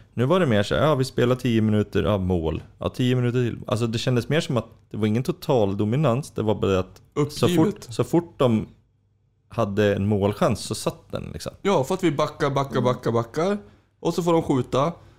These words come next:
Speaker 2: Eller på hörnorna. Vi, man, eh, ser vid ett tillfälle en spelare som har sin gubbe, drar en liten knuff så här, backar en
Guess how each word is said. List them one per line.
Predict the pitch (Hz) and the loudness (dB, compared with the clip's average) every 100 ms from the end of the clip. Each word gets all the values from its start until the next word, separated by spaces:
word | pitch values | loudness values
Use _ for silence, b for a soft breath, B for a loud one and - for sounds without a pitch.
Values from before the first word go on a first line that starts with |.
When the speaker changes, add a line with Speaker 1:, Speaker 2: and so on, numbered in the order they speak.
| b - | b -2
Speaker 2:
Eller | 151 170 | 0 2
på | 165 | 2
hörnorna. | 151 131 120 143 156 175 - - - - | 2 2 4 2 2 0 -4 -18 -18 -4
Vi, | 131 92 64 | 0 0 0
man, | 139 147 135 127 123 | 0 0 4 2 2
eh, | 95 117 | 0 -4
ser | - 147 | -2 0
vid | 135 127 | 2 2
ett | 160 | 0
tillfälle | 160 131 131 120 120 143 - b b | -2 0 0 2 2 0 -6 b b
en | 127 131 | -6 -4
spelare | - 131 131 131 | -2 2 2 2
som | 123 | 2
har | 139 147 | 2 0
sin | 143 127 | 2 2
gubbe, | 117 117 117 113 156 b b b b b _ _ _ _ | 2 0 0 0 -2 b b b b b _ _ _ _
drar | - 143 165 | -4 2 4
en | 175 | 2
liten | 165 135 | 0 0
knuff | 185 185 180 | 2 0 0
så | 131 | 0
här, | 110 139 | 0 0
backar | 156 139 160 - - - | -4 -2 -2 -2 -12 -2
en | 196 | 2